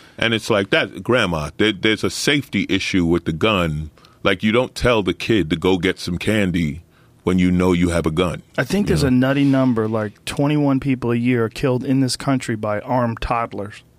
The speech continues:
Speaker 1: Yeah, yeah, I believe it.
Speaker 2: I think
Speaker 1: I
Speaker 2: it's,
Speaker 1: believe it.
Speaker 2: find out what the number is. I think it's twenty-one people are shot to death by babies.
Speaker 1: Yeah,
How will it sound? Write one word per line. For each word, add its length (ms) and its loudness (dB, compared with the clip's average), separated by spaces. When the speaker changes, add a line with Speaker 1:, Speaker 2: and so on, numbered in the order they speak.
Speaker 1:
Yeah, 260 2
yeah, 240 2
I 40 2
believe 300 2
it. 100 -6
Speaker 2:
I 100 -2
think 200 0
Speaker 1:
I 40 2
Speaker 2:
it's, 100 2
Speaker 1:
believe 220 2
it. 60 -8
Speaker 2:
find 240 0
out 60 2
what 80 -2
the 60 0
number 300 0
is. 160 -14
I 80 -2
think 200 -2
it's 80 -6
twenty-one 380 -2
people 220 -2
are 40 0
shot 340 -2
to 80 -12
death 480 -4
by 120 -2
babies. 580 -4
Speaker 1:
Yeah, 240 2